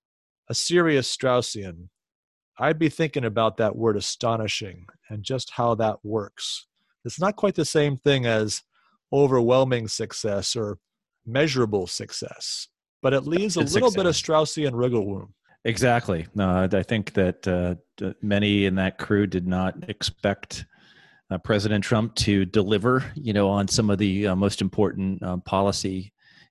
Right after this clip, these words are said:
Speaker 2: issues that he did. It's not, um, and it's not a comprehensive success or overwhelming success,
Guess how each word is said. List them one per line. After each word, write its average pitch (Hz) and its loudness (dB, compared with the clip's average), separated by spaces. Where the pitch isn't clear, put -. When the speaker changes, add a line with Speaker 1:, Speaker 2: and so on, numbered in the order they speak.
Speaker 2:
issues 104 0
that 98 2
he 92 0
did. 101 2
It's - -4
not, 143 0
um, 107 -4
and 120 -6
it's 160 -6
not 185 -4
a - -4
comprehensive 120 0
success - -2
or 87 0
overwhelming 92 0
success, 82 -6